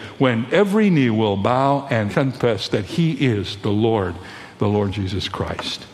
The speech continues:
The priority of the second coming and the prophecies of it and the purpose of it. Let me tell you a little bit about the participants in it. The Bible says in verse fourteen,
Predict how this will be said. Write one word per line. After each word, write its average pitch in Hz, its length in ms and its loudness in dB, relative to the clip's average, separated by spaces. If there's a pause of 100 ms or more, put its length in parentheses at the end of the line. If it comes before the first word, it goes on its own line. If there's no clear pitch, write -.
(560)
The 120 120 2
priority 135 580 4
of 101 140 0
the 101 80 0
second 107 420 -2
coming 101 420 -2
and 117 160 0
the 120 60 2
prophecies 117 720 -2
of 104 160 0
it 127 180 -4 (540)
and 135 180 2
the 147 60 2
purpose 151 500 0
of 107 160 2
it. 139 120 -2 (1200)
Let 143 100 4
me 147 80 4
tell 139 160 2
you 127 80 4
a - 20 4
little 127 200 4
bit 120 140 4
about 113 280 0
the 117 80 2
participants 98 840 -2
in 104 140 0
it. - 260 -4 (680)
The 131 80 2
Bible 170 340 4
says 110 580 0
in 120 160 2
verse 117 220 0
fourteen, 120 760 0